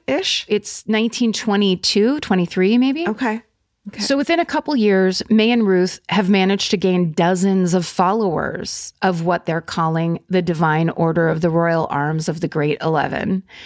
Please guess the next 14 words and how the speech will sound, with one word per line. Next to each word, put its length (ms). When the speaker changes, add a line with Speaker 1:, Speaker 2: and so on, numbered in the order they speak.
Speaker 2:
the 80
Great 240
Eleven 300
for 140
short. 420
Speaker 1:
Mm-hmm. 160
Speaker 2:
And 480
in 180
nineteen 320
twenty-four, 840
May 260
moves 380
the 80
group 400